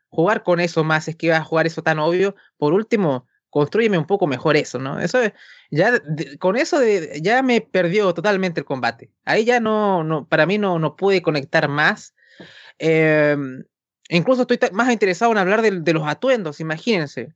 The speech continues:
Em, estaba viéndolo con mi amiga Paulina y ella como que se preocupa un poco de eso, al igual que, que tu novia, que también un poco también le, le llama la atención la, la, los atuendos de los wrestlers, Alessandro. Em,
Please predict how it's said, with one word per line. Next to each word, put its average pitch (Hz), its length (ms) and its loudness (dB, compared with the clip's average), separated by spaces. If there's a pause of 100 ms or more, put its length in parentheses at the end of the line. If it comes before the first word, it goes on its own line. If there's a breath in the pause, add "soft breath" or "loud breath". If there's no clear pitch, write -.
(160)
Em, 135 520 0 (720)
estaba 208 240 0
viéndolo 214 220 0
con 190 100 -2
mi 185 40 0
amiga 208 220 0
Paulina 208 340 0
y 214 40 2
ella 214 100 0
como 196 180 -2
que 170 100 -4
se 170 100 -2
preocupa 185 240 2
un 185 80 -4
poco 190 240 2
de 185 80 2
eso, 220 280 -6
al 170 120 0
igual 160 180 0
que, 165 160 0
que 165 140 0
tu 165 160 0
novia, 175 240 2
que 170 80 0
también 165 280 2
un 170 80 0
poco 165 300 -2
también 160 280 0
le, 123 180 -2 (280 soft breath)
le - 80 0
llama 180 140 2
la 170 60 2
atención 160 260 -2
la, 170 80 4
la, 147 160 2
los 151 140 2
atuendos 175 280 2
de 170 60 4
los 147 120 0
wrestlers, 175 480 -2
Alessandro. 175 520 -2 (460 soft breath)
Em, 139 640 0